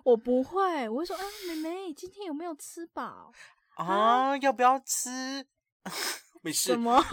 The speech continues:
Speaker 2: 没事。
Speaker 1: 什么啦？
Speaker 2: 啊，没事，继续，继续。
Speaker 1: 这是很严肃的一个故事。
Speaker 2: 好啦，好啦。
Speaker 1: 好啦，反正他就是一个非常看情绪做事的人。
Speaker 2: 嗯。
Speaker 1: 然后他心情不好的时候就一直找茬，
Speaker 2: 怎么说？
Speaker 1: 很正常，老板都喜欢找茬嘛。
Speaker 2: 就鸡蛋里挑骨头啊。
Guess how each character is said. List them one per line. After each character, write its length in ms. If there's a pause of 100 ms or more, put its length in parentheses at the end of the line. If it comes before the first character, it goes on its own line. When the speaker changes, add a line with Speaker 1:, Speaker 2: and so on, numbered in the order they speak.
Speaker 2:
没 120
事。 200 (200)
Speaker 1:
什 320
么 160 (280)
啦？ 200
Speaker 2:
啊， 100
没 180
事， 60
继 100
续， 220
继 80
续。 220 (120)
Speaker 1:
这 80
是 140
很 140
严 180
肃 180
的 140
一 60
个 80
故 240
事。 240
Speaker 2:
好 160
啦， 120
好 220
啦。 360
Speaker 1:
好 140
啦， 120
反 200
正 300
他 180
就 80
是 160
一 80
个 140
非 160
常 360
看 200
情 160
绪 80
做 220
事 240
的 120
人。 120 (140)
Speaker 2:
嗯。 280 (300)
Speaker 1:
然 100
后 60
他 20
心 200
情 120
不 140
好 180
的 120
时 120
候 60
就 180
一 120
直 100
找 240
茬， 220 (580)
Speaker 2:
怎 100
么 60
说？ 0
Speaker 1:
很 60
正 200
常， 380 (200)
老 200
板 140
都 100
喜 100
欢 120
找 180
茬 200
嘛。 120
Speaker 2:
就 100
鸡 160
蛋 140
里 80
挑 160
骨 100
头 200
啊。 120